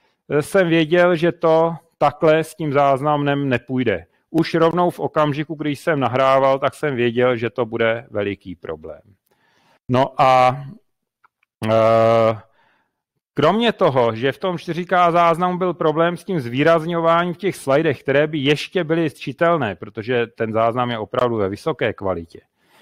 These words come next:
tak další problém byl simulátor. A ten simulátor, eh, na počítači vlastně šel z výstupu Full H D,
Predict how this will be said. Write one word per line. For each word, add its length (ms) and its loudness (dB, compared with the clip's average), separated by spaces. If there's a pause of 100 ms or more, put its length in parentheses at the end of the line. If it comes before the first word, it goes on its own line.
(160)
tak 220 2
další 360 2
problém 440 2
byl 140 2
simulátor. 760 -6
A 60 -16
ten 200 -4
simulátor, 880 0
eh, 640 -2
na 140 2
počítači 800 -2
vlastně 360 -2
šel 260 0
z 80 -6
výstupu 540 -8
Full 260 -2
H 240 2
D, 400 0